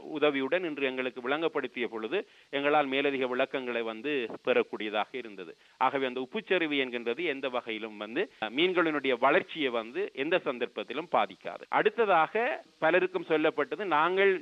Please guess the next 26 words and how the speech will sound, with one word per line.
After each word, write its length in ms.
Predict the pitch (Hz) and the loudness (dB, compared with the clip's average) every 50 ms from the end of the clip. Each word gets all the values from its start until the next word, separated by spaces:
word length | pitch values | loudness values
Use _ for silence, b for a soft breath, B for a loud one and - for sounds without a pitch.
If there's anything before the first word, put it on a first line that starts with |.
| - 143 | -2 -2
வைக்கப்படுகின்ற 720 | 139 143 139 - 170 156 - 160 156 151 147 156 143 143 131 - | -2 -2 0 0 -2 0 0 0 0 0 -2 -2 -4 -4 -4 -2
குழாய் 340 | - 226 175 196 226 240 220 | 2 4 6 6 6 6 4
என்கின்றது 520 | 196 170 151 147 135 131 135 131 165 240 330 b b b b b _ - | 2 2 0 -2 0 0 0 2 2 0 0 b b b b b _ 0
படகுகளினுடைய 680 | 175 165 190 220 226 190 196 180 175 165 160 156 160 151 | 2 4 4 4 4 4 2 2 2 0 0 2 2 0
போக்குவரத்திற்கு 840 | 151 - 147 143 139 - 135 131 123 123 - - 120 - - 151 | 2 2 2 0 0 0 -2 -2 0 -2 -2 -4 -8 -8 -6 -6
இடையூறாக 500 | 135 123 135 143 143 139 135 127 120 110 110 104 | -2 0 0 2 2 2 2 2 2 2 0 -4
இருக்கும் 280 | 95 95 - - 90 | -8 -8 -12 -16 -18
என்று 180 | 95 90 - 95 - | -18 -18 -18 -16 -16
சொல்லி, 260 | - 95 92 117 156 185 b b b b b - | -14 -12 -10 -10 -10 -12 b b b b b -4
உண்மையில் 280 | 135 151 160 160 147 | 0 2 2 4 4
அதுவும் 460 | 135 131 139 156 - 185 180 180 170 - - | 4 4 4 2 0 -2 -4 -6 -8 -6 -2
அவ்வாறு 520 | 113 120 131 143 147 135 120 113 113 110 | 0 2 4 6 6 6 6 4 2 -2
அல்ல. 220 | 104 107 110 110 131 180 208 b b b b b b _ | -2 -2 -2 0 0 -2 -2 b b b b b b _
கடலில் 420 | - - 117 120 139 147 151 156 156 | -2 0 2 2 2 2 2 4 4
இருக்கிற 440 | 156 151 143 - - - 151 147 143 | 4 4 4 0 -2 0 0 2 0
நீரை 440 | 135 127 127 127 127 131 143 160 190 233 285 - _ _ | 0 0 -2 -2 0 2 2 2 0 0 -4 -10 _ _
உப்பை 320 | - 127 117 _ - 147 151 151 143 - - | -6 -6 -4 _ 2 4 4 4 2 0 0
அகற்றுகின்ற 640 | 131 113 110 135 143 - - 147 131 139 139 127 127 | 0 2 2 2 0 0 -2 -2 -2 -2 -2 -2 -4
பிளான்ட்டுக்கு, 580 | - - 139 131 131 139 151 143 120 110 - - | -4 0 2 4 4 4 2 0 -4 -4 -4 -4
அந்த 180 | 107 107 107 104 | -2 0 2 2
ஆலைக்கு 420 | 110 127 139 143 147 143 - 156 - | 4 4 4 4 2 0 -2 -4 -2
கொண்டு 260 | - 135 127 131 135 | 0 0 0 2 2
வருகிறதற்கு 520 | 131 131 131 117 131 135 131 135 135 - | 2 2 2 2 0 0 0 -2 -2 -2
ஒரு 220 | - 151 139 139 117 | 0 0 0 0 0
குழாய் 300 | - 120 107 101 101 95 | 0 2 4 4 4 2
வேண்டும். 460 | 90 90 85 82 82 101 135 190 | 0 -4 -8 -4 -4 -4 -4 -4